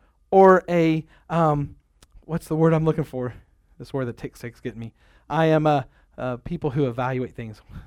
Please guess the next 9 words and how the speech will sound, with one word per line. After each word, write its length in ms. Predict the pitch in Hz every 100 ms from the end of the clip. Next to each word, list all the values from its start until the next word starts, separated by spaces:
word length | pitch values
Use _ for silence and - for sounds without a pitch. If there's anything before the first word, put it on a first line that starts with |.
| -
Um, 420 | 117 110 104 - _ _ _ _ _ _ _ _ _ _ _ -
I, 320 | 190 185 202
I'm 100 | 208
a 80 | 190
consumer 580 | 170 - - 233 190
or 120 | 156 156
I'm 240 | 185 180
an 140 | 180 165
evaluator 800 | 147 180 208 196 160 139 127 127